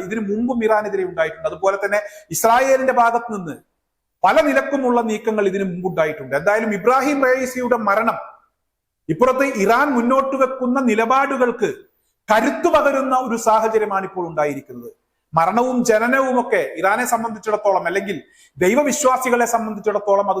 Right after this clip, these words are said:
ദൈവനിശ്ചയമാണ്. അത് സംഭവിക്കാം, ജനിക്കാം, മരിക്കാം. ജനിച്ചാൽ മരണം നിർബന്ധമാണ്, അത് ദൈവത്തിന്റെ നിശ്ചയമാണ്.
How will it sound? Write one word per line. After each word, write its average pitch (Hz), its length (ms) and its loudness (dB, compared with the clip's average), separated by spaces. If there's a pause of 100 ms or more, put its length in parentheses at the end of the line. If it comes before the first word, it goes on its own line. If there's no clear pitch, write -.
(120)
ദൈവനിശ്ചയമാണ്. 180 800 -2 (1000)
അത് 165 100 2 (100)
സംഭവിക്കാം, 240 500 2 (600)
ജനിക്കാം, 220 440 2 (220)
മരിക്കാം. 196 380 0 (100)
ജനിച്ചാൽ 220 360 0 (100)
മരണം 240 340 2
നിർബന്ധമാണ്, 214 640 0 (920)
അത് 208 180 0
ദൈവത്തിന്റെ 302 480 2
നിശ്ചയമാണ്. 240 440 0